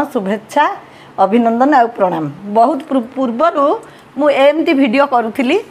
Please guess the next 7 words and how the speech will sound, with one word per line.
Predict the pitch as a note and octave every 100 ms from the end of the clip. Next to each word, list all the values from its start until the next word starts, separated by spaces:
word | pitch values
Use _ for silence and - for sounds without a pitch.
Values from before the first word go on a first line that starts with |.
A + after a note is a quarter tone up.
| -
ସିଧା | C4+ G3+ C#4 D#4+
ଆପଣମାନଙ୍କ | C4+ B3 A#3+ A#3
ସହିତ | A3 G#3+ G#3
କଥା | A3+ G3 G3
ହେଉଥିଲି। | E3+ D#3 C#3 - - - - -
ଆଜି | A3 A3
ଭାବିଲି | D4 C#4+ B3 D4+ C4+ G4+